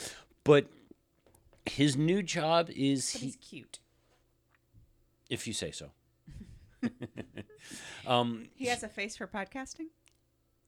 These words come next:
Speaker 1: Or radio.
Speaker 2: <laughs>
Speaker 1: Either
Speaker 2: Well,
Speaker 1: one.
Speaker 2: he is now on Five Live's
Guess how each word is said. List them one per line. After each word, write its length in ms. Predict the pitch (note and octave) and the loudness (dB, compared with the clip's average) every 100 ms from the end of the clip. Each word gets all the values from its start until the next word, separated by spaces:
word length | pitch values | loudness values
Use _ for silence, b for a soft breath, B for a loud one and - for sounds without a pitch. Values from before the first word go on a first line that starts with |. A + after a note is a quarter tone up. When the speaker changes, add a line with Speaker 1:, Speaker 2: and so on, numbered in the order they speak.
| _ _ _ _ - | _ _ _ _ -4
Speaker 1:
Or 140 | A#2 | 0
radio. 400 | G#2+ D3 F#3 - - | 2 2 0 -6 -12
Speaker 2:
<laughs> 1200 | - D#4 - A#3+ - - - G#3 - _ - - | 0 2 4 2 0 -20 -10 -10 -10 _ -18 -6
Speaker 1:
Either 220 | C3 G3 | -2 2
Speaker 2:
Well, 120 | C4 D#4 | 2 0
Speaker 1:
one. 140 | D4 - _ _ - B3+ C4 _ b b | -2 -8 _ _ -18 -18 -18 _ b b
Speaker 2:
he 200 | - B3 | -12 -6
is 180 | A#3+ A3+ | -6 -8
now 580 | G#3+ G#3+ A3 B3 B3+ A#3+ - | -6 -2 -2 -2 -6 -8 -10
on 460 | F#3+ G3 F#3+ F#3+ - | -8 -6 -8 -10 -6
Five 400 | F#3+ G3 A3 G#3+ | -2 0 -2 -6
Live's 960 | G3+ G3 G3 G3 G3 F#3+ G3 - - | 0 2 2 0 -4 -8 -14 -14 -14